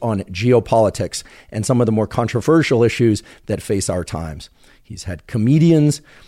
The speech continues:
he's had scientists, he's had friends, he's had enemies on his podcast.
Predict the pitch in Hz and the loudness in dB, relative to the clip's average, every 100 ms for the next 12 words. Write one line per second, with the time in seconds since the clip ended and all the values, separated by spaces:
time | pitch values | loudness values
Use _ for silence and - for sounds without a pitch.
0 | _ - 95 - 98 85 - - 147 151 | _ -10 -8 -6 -6 -8 -10 -2 2 2
1 | 139 151 131 - - _ _ - 113 98 | 2 2 2 -4 -14 _ _ -6 -4 -2
2 | 117 107 90 - _ - 131 151 165 156 | -2 -2 -2 -8 _ -6 0 2 4 2
3 | - - 139 - 147 127 - 151 170 113 | 0 0 0 0 -2 -2 0 2 4 2
4 | 90 - 104 95 92 - 98 85 - 85 | 0 -6 -6 -6 -8 -6 -8 -6 -8 -8
5 | - | -10